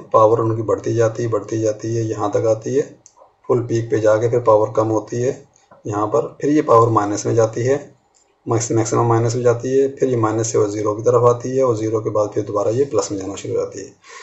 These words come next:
और यही cycle जो है वो जारी रहते हैं, ठीक है। तो ये एक cycle है, इसका अगर degrees में देखते हैं तो ये zero degree है, ninety degree है, one eighty degree है, two seventy degree है, three sixty degree है।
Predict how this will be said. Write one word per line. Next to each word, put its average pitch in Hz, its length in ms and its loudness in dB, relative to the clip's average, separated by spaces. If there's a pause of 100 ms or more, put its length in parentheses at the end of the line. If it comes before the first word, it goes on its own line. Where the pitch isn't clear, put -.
(200)
और 120 120 4
यही 120 300 4
cycle 107 400 4
जो 110 120 -4
है 107 140 -4
वो 131 220 4 (400)
जारी 110 360 2
रहते 92 260 -4
हैं, - 160 -18 (460)
ठीक 117 200 -4
है। 170 80 2 (840)
तो - 420 6 (200)
ये 139 200 0 (100)
एक 180 200 8
cycle 123 400 6
है, 139 280 -2 (840)
इसका 135 200 2
अगर 123 120 4
degrees 117 340 2
में 147 120 4
देखते 139 260 4
हैं 139 200 -2
तो 139 80 -4
ये 127 80 -2
zero 110 260 0
degree 123 300 0
है, 127 220 2
ninety 113 300 -2
degree 117 280 -2
है, 120 220 4
one 113 240 0
eighty 113 200 -4
degree 113 240 -2
है, 113 220 2
two 113 200 -2
seventy 113 300 -4
degree 110 300 -4
है, 110 160 -2
three 120 160 -2
sixty - 300 -8
degree 92 300 -12
है। - 180 -20